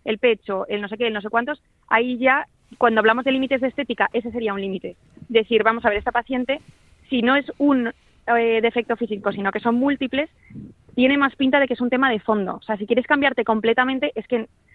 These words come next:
el tema de la autoestima, pues, no está muy bien, eh, y el tema de fondo es, es que está mal planteada la cirugía, porque la cirugía es para corregir un defecto, no todo, toda tu persona, ¿no? Entonces, esa sí que sería una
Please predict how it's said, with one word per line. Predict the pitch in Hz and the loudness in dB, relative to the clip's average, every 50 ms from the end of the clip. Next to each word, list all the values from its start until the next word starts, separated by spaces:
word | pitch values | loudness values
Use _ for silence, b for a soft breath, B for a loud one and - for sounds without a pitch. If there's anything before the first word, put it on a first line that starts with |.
| b b b | b b b
el | 208 214 | 0 2
tema | 220 214 220 233 | 4 4 4 4
de | 247 | 4
la | 240 | 2
autoestima, | 226 233 220 - - 233 208 185 185 | 0 0 -4 -4 -2 0 0 0 0
pues, | 185 - 180 170 - - | -2 -4 -4 -4 -6 -6
no | 202 196 196 | -4 -4 -4
está | 196 - 233 214 | 0 0 0 0
muy | 220 226 226 226 | 0 -2 -4 -4
bien, | 220 220 226 233 277 311 - _ _ _ _ _ _ - | -2 0 -2 -2 -2 -6 -12 _ _ _ _ _ _ 2
eh, | 233 220 208 202 202 - | 2 4 4 2 0 0
y | - 226 220 | 0 2 2
el | 208 202 | 2 2
tema | 214 202 208 214 | 2 2 2 2
de | 226 233 | 2 0
fondo | - - 233 226 233 240 277 285 285 | -2 -4 -4 -4 -2 -2 -2 -2 0
es, | - 202 202 202 - - - | 0 -2 -2 -4 -6 -10 -8
es | - 208 190 | -8 -8 -6
que | - 220 | -8 -4
está | - 233 | -2 0
mal | 220 220 214 | 0 2 2
planteada | 226 214 208 208 202 202 196 | 2 0 0 2 0 0 0
la | 190 | -2
cirugía, | - 190 185 - - 277 277 220 | -4 -8 -10 -10 -8 -8 -6 -6
porque | 220 208 202 | -6 -4 -4
la | 190 - | -4 -4
cirugía | - 190 185 - 208 | -6 -10 -8 -8 -8
es | - | -6
para | - 233 240 | -4 -4 -2
corregir | 226 233 226 - - 240 - _ _ _ _ _ _ _ | -2 -4 -6 -6 -8 -10 -10 _ _ _ _ _ _ _
un | 247 262 262 | -8 -2 -2
defecto, | 240 220 - 254 240 _ 214 196 | -2 -2 -2 -6 -4 _ -4 -2
no | 208 226 | 0 -2
todo, | 214 _ - 233 226 214 214 202 190 202 - _ _ _ _ - - - - | -2 _ 2 2 4 4 2 0 0 -2 -8 _ _ _ _ -20 -20 -4 0
toda | - 226 220 220 | 2 4 4 2
tu | 226 208 | 0 -4
persona, | 214 196 - - 247 226 202 185 | -6 -6 -4 0 0 0 0 0
¿no? | 185 208 | -4 -4
Entonces, | 220 220 214 - - | -6 -6 -10 -10 -8
esa | - 220 254 233 | -6 -6 -4 -6
sí | 247 | -4
que | 233 254 | -6 -4
sería | 226 240 233 233 240 240 - | -4 -2 0 2 0 0 0
una | 240 220 220 220 220 226 233 233 | -4 -4 -2 -2 -2 -2 -2 -4